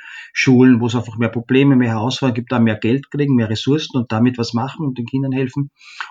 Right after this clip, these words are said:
Und das Dritte ist, die Halbtagsschule kann man auch ändern. Ich halte es für vernünftig, Schule ganztägig zu führen, zumindest bis sechzehn Uhr. Und, äh, das würde nicht nur den Ärmeren helfen, es hilft auch den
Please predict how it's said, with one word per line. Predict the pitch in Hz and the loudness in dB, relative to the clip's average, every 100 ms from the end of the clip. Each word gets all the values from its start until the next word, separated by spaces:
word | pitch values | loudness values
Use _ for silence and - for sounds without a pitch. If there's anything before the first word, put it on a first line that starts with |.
| - | -2
Und | 135 | 0
das | 135 | 0
Dritte | - 127 127 | 2 2 2
ist, | 139 - | 0 0
die | 127 | 0
Halbtagsschule | 110 - 120 - 135 123 | 0 -2 -6 -2 0 0
kann | 120 | 0
man | 120 | 0
auch | 123 | -2
ändern. | 113 113 123 | -2 0 2
Ich | 127 - | 2 0
halte | 113 | -4
es | - | -6
für | - | -8
vernünftig, | 120 120 123 139 - - | -2 4 4 2 -4 -4
Schule | 120 107 | -2 -2
ganztägig | 104 92 98 - 104 98 - | -2 -4 -6 -8 -8 -8 -10
zu | 104 | -12
führen, | - 104 123 127 - - - _ | -6 -2 -2 -4 -18 -20 -20 _
zumindest | - 98 107 - 110 - | -10 -6 -6 -6 -10 -6
bis | 110 | -4
sechzehn | 110 101 - 131 110 | -4 -6 -2 0 2
Uhr. | 117 135 139 - | 2 4 2 0
Und, | 117 113 117 117 123 | 0 0 0 -4 -2
äh, | 113 110 | 0 0
das | 113 - | -4 -4
würde | 110 107 113 - - | -2 0 0 -2 -4
nicht | 143 147 - | -2 0 2
nur | 139 | 0
den | 113 104 92 | 2 0 -2
Ärmeren | 95 156 143 143 | -2 0 0 -2
helfen, | 117 131 123 127 | -2 -4 -4 -6
es | - | -4
hilft | 117 - | -4 -4
auch | 110 - | -8 -6
den | 110 104 | -4 -4